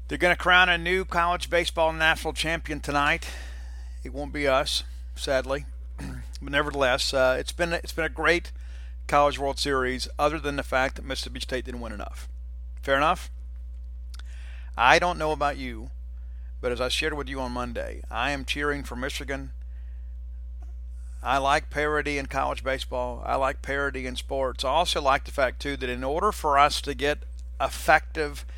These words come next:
legislative change when it comes to college baseball, we need the other Power Five conferences to be successful in college baseball. We,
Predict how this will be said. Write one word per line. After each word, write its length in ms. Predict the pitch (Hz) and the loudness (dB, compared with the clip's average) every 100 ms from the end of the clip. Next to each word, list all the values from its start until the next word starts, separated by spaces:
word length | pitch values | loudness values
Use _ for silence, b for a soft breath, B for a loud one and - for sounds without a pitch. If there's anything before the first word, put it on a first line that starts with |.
| B B B B - | B B B B -8
legislative 960 | 127 143 156 151 - 143 147 143 143 | 2 4 4 2 -4 0 2 2 -2
change 800 | - 151 143 127 113 90 117 - - - - - - | -2 0 0 -2 -4 -8 -8 -8 -8 -10 -10 -10 -8
when 120 | 143 139 | -6 -6
it 140 | 131 | -2
comes 260 | 151 160 - | -2 -2 -2
to 100 | 151 | 0
college 400 | 143 135 135 - | 2 4 2 0
baseball, 720 | 123 - - 113 92 80 - | 0 -2 -8 -8 -8 -8 -8
we 300 | 127 139 165 | -2 0 0
need 680 | 156 156 151 127 113 107 - B B B B B B B B | 0 0 2 0 -2 -6 -6 B B B B B B B B
the 200 | - 127 - | -6 -4 2
other 280 | 139 139 156 | 2 4 0
Power 320 | 135 135 143 | 0 2 2
Five 320 | - 135 127 | 4 2 2
conferences 680 | - 131 123 123 - 127 117 | 0 0 -2 -8 -6 -6 -6
to 160 | - 120 | -8 -6
be 160 | 127 | -6
successful 720 | 127 127 117 156 151 - 147 135 | -4 -4 -2 2 2 0 -4 -4
in 100 | 127 | 0
college 380 | 131 117 117 | 2 2 -2
baseball. 500 | 113 101 - - - - | -6 -6 -8 -8 -8 -8
We, 260 | - 151 | -4 -4